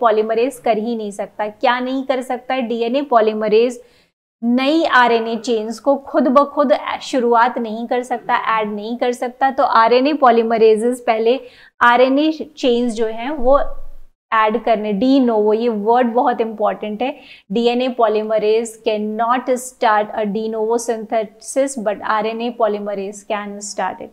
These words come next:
तो primase है क्या? ये specialized आरएनए polymerase है। अब आप लोगों को याद क्या होना चाहिए, Recall कर लीजिए कि it is a kind of डीएनए dependent आरएनए polymerase। मैं कई बार बोल रही हूँ कि ये सारे जो, जो भी,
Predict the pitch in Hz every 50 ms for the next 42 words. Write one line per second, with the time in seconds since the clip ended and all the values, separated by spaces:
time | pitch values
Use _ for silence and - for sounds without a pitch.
0 | _ _ _ _ _ _ _ _ _ _ _ _ _ - 233 220 226 254 240 220
1 | 220 226 233 240 254 277 285 269 - - - - - _ _ _ _ _ _ _
2 | _ _ _ - 226 226 254 247 254 262 254 262 311 339 311 233 226 214 214 214
3 | 214 - - 233 214 214 214 - - - 240 240 240 240 254 240 269 - 233 233
4 | 233 233 233 240 247 240 247 240 226 233 240 233 233 240 233 240 247 240 226 262
5 | 247 233 233 208 220 208 208 220 220 208 202 220 220 214 240 226 208 214 208 214
6 | 226 226 240 - 269 254 254 254 247 233 240 247 240 - 262 254 254 254 240 196
7 | 180 208 220 226 214 - 254 240 254 269 247 254 240 240 247 247 233 247 254 247
8 | 254 254 - 202 - 233 220 208 226 226 226 226 214 208 214 220 214 - - 240
9 | 262 294 - - - - 440 - 622 571 480 _ _ _ _ _ _ _ _ _
10 | _ _ _ _ _ _ 233 226 202 254 254 269 269 285 285 311 320 240 269 -
11 | - 247 226 233 226 233 233 247 240 - 226 220 214 214 214 208 220 220 - 233
12 | 214 208 214 214 214 214 214 208 208 202 214 214 208 - 220 226 220 233 240 247
13 | 247 220 226 226 226 226 233 247 254 254 240 269 247 220 226 240 240 - 240 -
14 | 220 240 220 254 262 262 240 - 220 208 202 226 220 220 214 247 269 277 - -
15 | -